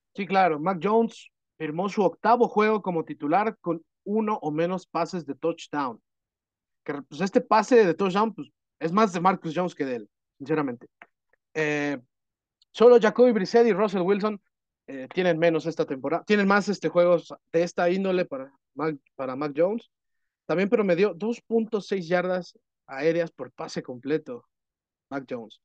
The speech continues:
O sea, esto ya también te habla de el tipo de jugadas que manda Matt Patricia, que, eh, estuve yo viendo en Twitter cómo decía, eh, muchos fanáticos de los Patriots, eh, ¿habrá algo que no vaya a usar Matt Patricia que no sea pases pantalla?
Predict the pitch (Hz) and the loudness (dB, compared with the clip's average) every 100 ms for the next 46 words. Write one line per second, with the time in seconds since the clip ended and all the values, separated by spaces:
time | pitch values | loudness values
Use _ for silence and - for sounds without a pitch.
0 | _ _ _ _ _ - 175 180 185 214 | _ _ _ _ _ -10 -4 -2 4 2
1 | - 165 185 185 185 180 180 180 185 151 | 2 0 0 2 -2 0 0 2 2 2
2 | 131 123 _ _ _ 127 - 165 175 156 | -2 -12 _ _ _ -20 -14 -2 0 2
3 | 170 202 180 160 165 170 165 156 156 139 | 2 2 0 -2 0 0 0 -4 -6 -8
4 | - 170 185 170 143 113 - _ _ _ | -6 -2 -2 -2 -6 -8 -12 _ _ _
5 | _ - 127 143 151 208 214 202 196 202 | _ -8 -6 -4 -2 4 4 4 4 2
6 | 202 190 180 220 240 196 202 190 180 170 | 2 0 0 0 0 -2 -4 -4 -2 -4
7 | - _ _ _ _ - 285 165 135 - | -6 _ _ _ _ -16 -8 -8 -8 -12
8 | _ _ _ - 131 123 135 156 180 156 | _ _ _ -12 -10 -8 -6 -6 -4 -6
9 | - - _ _ - 165 175 165 143 139 | -8 -20 _ _ -2 0 0 -4 -6 -6
10 | 135 127 151 131 113 _ _ _ _ _ | -6 -4 -4 -4 -8 _ _ _ _ _
11 | _ - 151 - 170 196 247 294 311 277 | _ -14 -12 -4 0 4 4 4 2 0
12 | 208 190 214 220 226 202 - 196 196 190 | -2 0 2 4 4 2 0 0 0 -2
13 | 175 185 - - 185 190 170 147 160 185 | -4 -6 -6 -6 -4 -4 -6 -6 -6 -4
14 | 170 - 160 180 165 - 127 120 135 226 | -4 -2 -6 -6 -10 -8 -10 -4 -4 -2
15 | 320 | -4